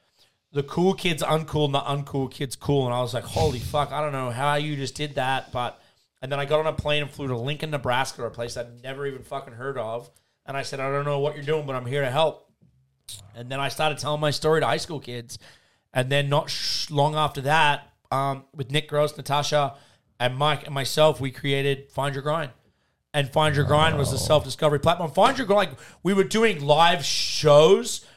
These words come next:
Speaker 1: We did a partnership with Jostens, who make the cap and the gown and the
Speaker 2: Yeah.
Speaker 1: yearbook. And we would, like, literally started out in, like, like, like, small, like, like, high s-, like, it was, like, room, like, you know, like, hundred, two hundred kids or whatnot.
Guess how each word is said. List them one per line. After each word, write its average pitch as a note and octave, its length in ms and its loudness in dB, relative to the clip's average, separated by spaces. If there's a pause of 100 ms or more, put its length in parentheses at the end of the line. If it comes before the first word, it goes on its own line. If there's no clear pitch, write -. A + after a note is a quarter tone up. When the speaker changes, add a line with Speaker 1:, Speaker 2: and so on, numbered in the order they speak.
Speaker 1:
We C#3+ 80 -2
did D#3+ 100 0
a D#3 60 4
partnership E3+ 520 0
with B2+ 120 -10
Jostens, E3 880 -4 (320)
who D3 80 -2
make D3 220 0
the - 100 -8
cap C3+ 380 -2
and C#3+ 100 -6
the C3+ 60 -10
gown C3 340 -2
and C3+ 80 -6
the A#2+ 60 -4
Speaker 2:
Yeah. G#2+ 240 8
Speaker 1:
yearbook. A#2+ 260 4
And C3+ 100 -10
we C#3+ 160 0
would, C#3 160 -2
like, C3 220 0 (240)
literally F3 320 0
started C#3+ 340 2
out C#3 160 4
in, C3 80 -8
like, A#2+ 220 -4 (480)
like, B2 240 -2 (1500)
like, A#2+ 260 -4
small, C3 720 0
like, A2+ 200 -6 (100)
like, A2+ 160 -4
high C#3 160 0
s-, - 180 -6
like, B2+ 220 -4 (240)
it C3 120 -4
was, B2+ 160 -8
like, A#2 280 -2
room, C3 340 -4
like, A#2+ 220 -4 (180)
you B2+ 80 -6
know, A#2 140 -2
like, A#2 240 -6 (440)
hundred, B2+ 400 -4
two B2+ 100 -8
hundred A#2 200 -8
kids B2 240 -8
or A#2+ 60 -8
whatnot. A2+ 420 -8